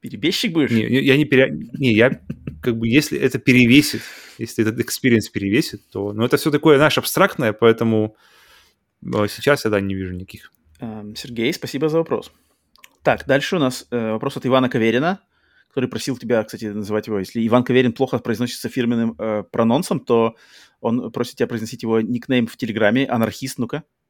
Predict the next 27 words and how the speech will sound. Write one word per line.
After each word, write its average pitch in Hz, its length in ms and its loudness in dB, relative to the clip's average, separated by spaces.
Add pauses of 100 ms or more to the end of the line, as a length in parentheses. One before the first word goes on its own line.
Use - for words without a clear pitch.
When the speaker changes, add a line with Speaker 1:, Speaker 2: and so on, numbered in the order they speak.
(1200)
Speaker 2:
Подожди, 101 300 -4
а 92 60 -4
как 110 160 -4
оно? 98 180 -10 (420)
Speaker 1:
По-английски. 120 480 -4
Speaker 2:
Anarchist. 135 640 0 (140)
Speaker 1:
Ну, - 320 -10
ну, 123 140 -12 (160)
давай 107 240 -4
сочнее, 123 440 -4
сочнее - 360 -6
давай. 107 240 -10 (260)
Speaker 2:
The 85 220 2
Anarchist. 80 720 0
Speaker 1:
<laughs> - 20 -20
Вот 208 760 4
это 110 220 0
да, 113 200 0
тоже 107 180 -2
нормально. - 340 -10 (600)
Э, 113 420 6 (260)
и, - 80 -14
кстати, - 320 -6
он 127 120 -2
спрашивает, 123 500 -6
знаешь, 110 180 -8
какой 131 140 -8